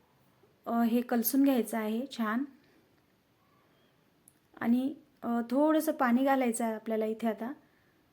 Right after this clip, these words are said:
पाणी घातल्यानंतर गॅसचं फ्लेम अजून थोडी कमी करून घ्यायची आहे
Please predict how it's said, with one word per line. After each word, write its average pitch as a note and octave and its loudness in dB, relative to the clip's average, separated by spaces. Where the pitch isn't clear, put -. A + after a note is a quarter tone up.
पाणी A#3+ 0
घातल्यानंतर A#3 -2
गॅसचं A#3 -2
फ्लेम B3+ 0
अजून A#3 2
थोडी C4+ 0
कमी B3+ 0
करून A3+ 2
घ्यायची G#3+ 0
आहे G#3 -6